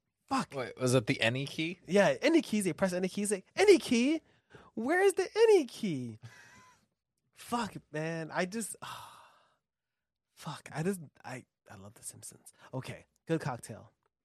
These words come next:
Speaker 1: Thumbs up.
Speaker 2: What was your inspiration behind this cocktail?
Speaker 1: Because we're doing fucking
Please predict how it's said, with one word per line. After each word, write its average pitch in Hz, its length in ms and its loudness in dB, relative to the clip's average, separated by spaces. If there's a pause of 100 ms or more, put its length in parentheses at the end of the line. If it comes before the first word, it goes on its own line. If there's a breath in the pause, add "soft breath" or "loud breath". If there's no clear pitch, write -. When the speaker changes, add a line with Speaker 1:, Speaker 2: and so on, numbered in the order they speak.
(260)
Speaker 1:
Thumbs 135 240 -4
up. 98 260 -16 (520)
Speaker 2:
What 139 160 4
was 160 140 4
your 151 140 2
inspiration 107 800 0
behind 95 440 -4
this 87 160 -8
cocktail? 82 540 -2
Speaker 1:
Because 302 560 0
we're 196 220 2
doing 190 600 6 (640)
fucking 175 600 -6